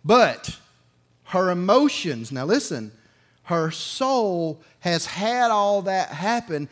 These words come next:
as if it actually went on. So she's gonna react, and her body's gonna react as if all of that really happened. Y'all with me? This is how the enemy has turned your life upside down with thoughts.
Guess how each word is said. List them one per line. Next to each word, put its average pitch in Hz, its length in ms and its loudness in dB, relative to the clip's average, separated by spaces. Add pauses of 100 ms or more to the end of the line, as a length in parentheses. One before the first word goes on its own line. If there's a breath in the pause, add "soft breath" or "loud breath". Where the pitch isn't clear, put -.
(260 loud breath)
as 147 260 -6
if 180 220 -2
it 135 220 -8
actually 131 460 -8
went 123 240 -10
on. 85 320 -14 (1040 loud breath)
So 196 180 0
she's 285 400 2
gonna 247 240 0
react, 196 600 2
and 165 120 -4
her 214 140 0
body's 214 440 0
gonna 180 200 -6
react 139 540 -2 (220 loud breath)
as 160 200 0
if 175 200 0
all 208 400 2
of 202 100 -6
that 202 220 -2
really 196 260 -4
happened. 165 560 -8 (680)
Y'all 147 160 0
with 196 180 0
me? 247 200 -4 (680 loud breath)
This 262 340 2
is 262 140 -4
how 240 180 4
the 208 120 -2
enemy 220 400 -2
has 165 220 -6
turned 208 400 -8
your 208 160 -4
life 185 360 -4
upside 175 540 -6
down 143 400 -6 (240 loud breath)
with 127 180 -4
thoughts. - 760 -12